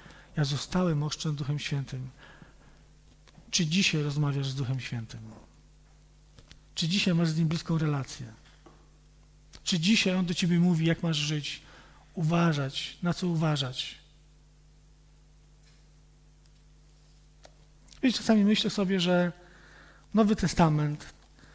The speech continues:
tak wiele mówi na ten temat, a my tak mało z tego korzystamy.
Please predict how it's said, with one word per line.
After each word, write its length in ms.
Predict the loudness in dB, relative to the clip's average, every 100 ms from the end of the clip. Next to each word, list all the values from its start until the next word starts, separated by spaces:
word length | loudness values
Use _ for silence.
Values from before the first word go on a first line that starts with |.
| -20 -20 -20 -20 -20 -20 -20 -20 -20 -20 -20 -20 -20 -20 -20 -20 -20 -20 -20 -12 0
tak 120 | 4
wiele 220 | 6 8
mówi 260 | 6 6 2
na 100 | 0
ten 160 | 0
temat, 480 | 0 -2 -2 -4 0
a 40 |
my 120 | 2 2
tak 200 | 2 2
mało 220 | 2 2
z 60 |
tego 180 | 0 -2
korzystamy. 580 | -2 -4 -6 -6 -8 -8